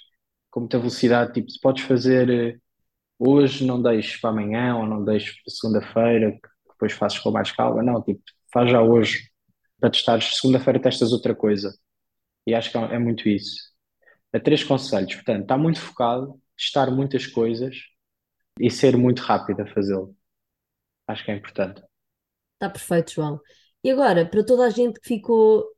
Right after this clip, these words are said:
Speaker 2: muito interessada na Oscar, queira já usar algum serviço de reparação, onde é que vos podem encontrar? E uma coisa importante, qual é o vosso raio de atuação? Porque eu sei que não estão ainda no país todo.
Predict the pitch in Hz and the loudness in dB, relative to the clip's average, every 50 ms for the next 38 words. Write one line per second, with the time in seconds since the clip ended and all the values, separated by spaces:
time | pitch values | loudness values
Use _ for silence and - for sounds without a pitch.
0 | - - 196 214 247 262 247 262 247 214 214 - - - 220 214 202 214 214 202 | -8 -4 -2 0 0 0 0 -2 -4 -4 -6 -8 -8 -4 -2 -2 0 0 0 0
1 | 190 185 185 185 185 185 - - 180 - _ - 208 190 196 180 165 208 208 202 | 0 0 0 0 -2 -4 -8 -12 -16 -12 _ -4 -2 -2 -2 -2 -2 -2 -2 -2
2 | 196 170 165 190 185 185 180 175 165 175 185 175 - - 156 156 151 - - - | -2 -2 -2 -2 0 0 0 -2 -4 -4 -6 -10 -10 -12 -12 -12 -12 -12 -14 -8
3 | - 190 180 175 - - 180 175 214 269 - _ _ _ _ _ _ - 240 254 | -4 -4 -2 -2 -2 -2 -2 -2 -4 -6 -10 _ _ _ _ _ _ -4 -2 -2
4 | 302 320 - - - 262 247 233 226 220 220 208 202 190 185 180 180 214 254 - | -2 -2 -6 -4 -2 0 2 2 2 0 0 -2 0 0 2 0 0 0 -2 -8
5 | - _ _ _ _ _ _ - - 233 240 240 262 254 240 254 - - - - | -14 _ _ _ _ _ _ -8 -4 -2 0 0 0 0 0 -2 -4 -4 -6 -4
6 | 160 147 147 - - - - - 214 208 220 220 202 180 233 240 220 - - - | -4 -4 -4 -8 -12 -18 -10 -4 0 2 2 2 2 2 0 0 0 -4 -8 -6
7 | 233 233 226 226 214 208 - 202 180 - - - 117 143 - - - 185 - - | -4 -4 -2 -2 -2 -2 -2 -4 -6 -4 -4 -6 -6 -6 -6 -6 -6 -4 -2 -2
8 | - 190 - 208 220 226 220 - - 214 202 190 190 202 214 220 208 185 214 247 | -4 -2 0 0 0 0 0 0 0 2 2 4 4 4 2 2 2 0 0 -2
9 | 254 226 - 202 196 185 - - - - - | -2 -2 -2 -2 -4 -4 -6 -10 -14 -14 -14